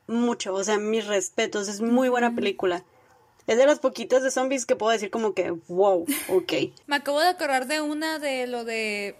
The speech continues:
Speaker 2: que solamente era un sueño, y es del cuento de Cortázar, un-, La noche boca arriba.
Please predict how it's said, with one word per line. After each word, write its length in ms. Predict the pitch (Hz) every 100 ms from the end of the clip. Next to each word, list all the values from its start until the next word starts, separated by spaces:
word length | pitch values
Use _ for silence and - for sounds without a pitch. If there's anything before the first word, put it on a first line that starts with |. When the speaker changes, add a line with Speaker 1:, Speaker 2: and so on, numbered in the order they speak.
| -
Speaker 2:
que 580 | 247 220 208 196 185 113 -
solamente 420 | - 240 240 247
era 120 | 262
un 100 | 262
sueño, 480 | 254 339 349 349 330 -
y 160 | 269
es 180 | 269 254
del 160 | 254 269
cuento 340 | 277 269 254
de 160 | 277 277
Cortázar, 720 | 247 233 240 240 - 277 262
un-, 180 | 233 247 -
La 160 | 233
noche 240 | 226 226 254
boca 240 | 247 240
arriba. 380 | 220 220 190 185